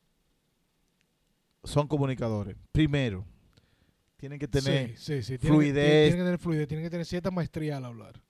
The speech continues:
Speaker 1: Exactamente. No tiene que ser de que correcto, pero tiene que tener fluidez, tiene que ser, aprender, eh, a desenvolverse.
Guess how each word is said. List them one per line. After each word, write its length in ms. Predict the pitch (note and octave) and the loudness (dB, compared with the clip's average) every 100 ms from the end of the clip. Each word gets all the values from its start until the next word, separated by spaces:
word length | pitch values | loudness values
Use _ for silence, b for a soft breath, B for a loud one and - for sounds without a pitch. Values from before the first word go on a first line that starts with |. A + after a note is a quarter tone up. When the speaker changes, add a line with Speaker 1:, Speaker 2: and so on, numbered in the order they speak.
| - | -6
Speaker 1:
Exactamente. 1000 | A2+ - B2+ A#2+ - B2 A2+ A2 G#2+ C3 | -6 -2 -2 -2 -4 -8 -4 -4 -6 -6
No 100 | F#3 | -6
tiene 200 | B3 B3 | -4 -4
que 100 | G#3+ | -2
ser 180 | G#3 G#3 | 0 0
de 100 | G3 | -2
que 120 | F3+ | -6
correcto, 760 | - A#2+ C#3 F3 E3+ - C3 A2+ | -4 -2 0 0 -2 -6 -6 -6
pero 180 | A#2+ A#2 | -8 -8
tiene 220 | D3 E3 | -8 -8
que 80 | E3 | -8
tener 260 | D3+ D3+ C#3+ | -8 -8 -6
fluidez, 500 | C#3+ C#3+ B2+ C3+ C#3 | -4 -4 -4 -6 -6
tiene 220 | C3+ C3 | -8 -8
que 100 | C3 | -6
ser, 260 | C3+ B2+ b b b b | -4 -6 b b b b
aprender, 800 | A2+ A#2 B2 B2 C3+ C3+ C3 A2+ b b b _ | -10 -6 -6 -4 -4 -2 -4 -6 b b b _
eh, 320 | C#3 C3 A#2+ - | -6 -4 -4 -6
a 300 | A#2+ A#2 A#2+ | -6 -4 -4
desenvolverse. 880 | A#2 C#3 B2 A2+ A2+ G2+ F2+ - | -2 0 -2 -2 -2 -2 -4 -10